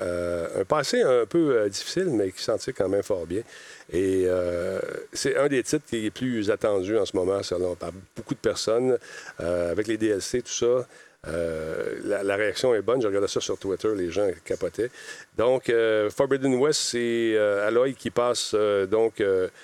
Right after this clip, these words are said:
le jeu à essayer de trouver des secrets de l'histoire de son peuple et à découvrir que les humains ont jadis prospéré en tant que société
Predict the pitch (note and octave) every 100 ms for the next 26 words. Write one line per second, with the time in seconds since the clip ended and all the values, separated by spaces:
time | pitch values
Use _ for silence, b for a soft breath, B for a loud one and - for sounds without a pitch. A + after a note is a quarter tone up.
0 | b - G#2 G2 B2 B2+ - F#2 F#2 F#2
1 | - B2+ - - G#2+ F#2+ A#2 A#2 G#2+ G2
2 | A2 G2+ A#2+ G#2+ G2 - G#2+ A2 G2+ -
3 | F2+ - A#2 - G#2+ G2 A2+ - G#2+ A#2
4 | B2 A2 G#2 F2+ G2 G2+ A2+ G2 F2+ F2+
5 | F#2+ G#2+ - F#2 - F2 G2 A#2+ B B
6 | B B - D2+ G#2 F#2+ - F2 G#2+ -
7 | G2 - A#2 A#2